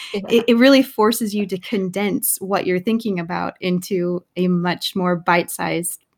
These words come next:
Speaker 2: piece of information. And so I think that does kind of distill the personality of someone.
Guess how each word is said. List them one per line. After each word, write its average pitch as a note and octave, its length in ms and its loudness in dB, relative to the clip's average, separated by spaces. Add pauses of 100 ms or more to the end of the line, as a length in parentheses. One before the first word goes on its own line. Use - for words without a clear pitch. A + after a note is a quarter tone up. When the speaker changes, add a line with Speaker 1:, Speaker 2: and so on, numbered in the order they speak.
(200)
Speaker 2:
piece F#3+ 260 0
of F#3 80 -6
information. F3+ 720 -2 (320)
And G3 160 2
so G3 360 2 (440)
I G#3 100 6
think C4+ 240 6
that D#4 180 4
does A#3 200 2
kind C4+ 200 4
of A3 140 2
distill G3 960 0 (360)
the G3+ 100 2
personality A3 640 2
of F3+ 100 -8
someone. - 460 -8